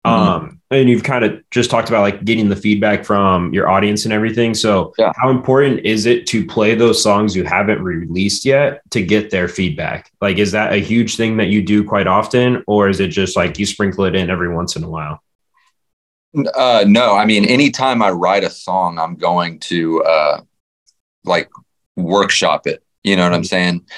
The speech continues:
Speaker 2: Yeah.
Speaker 1: Um, so, uh, I mean, depending on what kind of song it is, you know, I, I do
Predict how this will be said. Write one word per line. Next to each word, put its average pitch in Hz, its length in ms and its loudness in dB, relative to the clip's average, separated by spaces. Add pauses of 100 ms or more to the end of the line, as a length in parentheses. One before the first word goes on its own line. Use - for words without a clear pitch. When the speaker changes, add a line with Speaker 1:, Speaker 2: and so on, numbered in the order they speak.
(260)
Speaker 2:
Yeah. 90 280 0
Speaker 1:
Um, 80 200 -6 (240)
so, 87 440 0
uh, 98 180 -2 (100)
I 107 80 0
mean, 98 140 0
depending 113 320 0
on 95 120 0
what 110 160 2
kind 104 220 -2
of 90 40 -4
song 101 360 0
it 90 100 0
is, 92 320 0
you 101 60 -4
know, 104 100 0
I, 107 180 2
I 117 180 2
do 120 420 -4